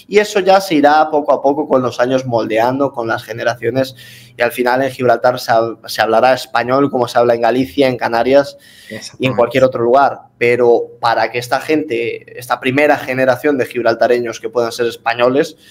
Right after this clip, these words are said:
Speaker 1: pues que les sea todo más sencillo de la adaptación.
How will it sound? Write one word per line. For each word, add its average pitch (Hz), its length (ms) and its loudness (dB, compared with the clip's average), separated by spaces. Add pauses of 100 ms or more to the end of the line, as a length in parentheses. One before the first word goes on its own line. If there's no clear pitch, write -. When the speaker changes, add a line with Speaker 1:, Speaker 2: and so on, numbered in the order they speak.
(420)
Speaker 1:
pues - 120 -18
que - 200 -10
les 117 160 2
sea 123 200 2
todo 139 220 2
más 156 540 -2
sencillo 160 880 0
de 131 260 2
la 117 100 0
adaptación. 117 680 0